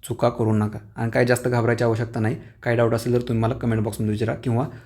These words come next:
आपला जो ग्रुप केलेला आहे तिथे तुम्ही विचारू शकता. तुम्हाला मी किंवा इतर विद्यार्थी जे असतील ते तुम्हाला मदत करतील, ठीक आहे. आणि फॉर्म भरताना फक्त नीट भरा आणि जे,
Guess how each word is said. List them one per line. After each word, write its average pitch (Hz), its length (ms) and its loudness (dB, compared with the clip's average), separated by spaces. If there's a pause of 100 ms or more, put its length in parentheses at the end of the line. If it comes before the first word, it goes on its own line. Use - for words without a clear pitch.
(120)
आपला 120 220 2
जो 117 120 4
ग्रुप 123 300 4
केलेला 113 260 2
आहे 113 80 0
तिथे 117 180 -2
तुम्ही 113 180 0
विचारू 113 200 -4
शकता. 113 200 -4
तुम्हाला 113 340 0
मी 120 200 4
किंवा 117 320 -2 (180)
इतर 123 240 0
विद्यार्थी 113 440 2
जे 117 80 0
असतील 120 280 0
ते 117 40 2
तुम्हाला 110 280 0
मदत 120 280 4
करतील, 110 260 -4
ठीक 127 140 -2
आहे. 202 80 -2 (1800)
आणि 127 140 4
फॉर्म 139 240 2
भरताना 127 240 2
फक्त 120 200 -4
नीट 127 300 0
भरा 113 360 0 (300)
आणि 117 140 -2
जे, 127 140 4